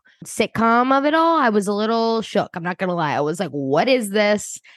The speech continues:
But it really picks up. So if you're someone who doesn't really know much of the M C U, you don't need to. I would say brush up on the characters a little bit. Like, you can just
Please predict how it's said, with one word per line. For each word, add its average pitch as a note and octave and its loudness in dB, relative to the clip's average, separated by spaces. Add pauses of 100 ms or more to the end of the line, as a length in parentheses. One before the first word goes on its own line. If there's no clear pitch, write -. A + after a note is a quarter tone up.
(400)
But B3+ 2
it B3+ 4
really B3 2
picks G#3 -2
up. F3+ -6
So A#3+ 2
if A3+ 0
you're C#4+ 4
someone C#4 2
who B3 4
doesn't A3+ 0
really A3 -2
know G#3+ -8
much G#3+ -6
of G#3 -6
the G3 -2
M G3+ -2
C G3+ -8
U, G3+ -2
you A3 -4
don't F4 -4
need F3 -6
to. G3 2 (260)
I C4+ 4
would C#4+ -2
say D4 2
brush A3+ 0
up A#3+ 0
on B3 2
the G#3 -2
characters A3 2
a F3+ -2
little F3+ 0
bit. D4 2
Like, G3+ -4
you G#3+ -4
can A3 0
just G#3+ 0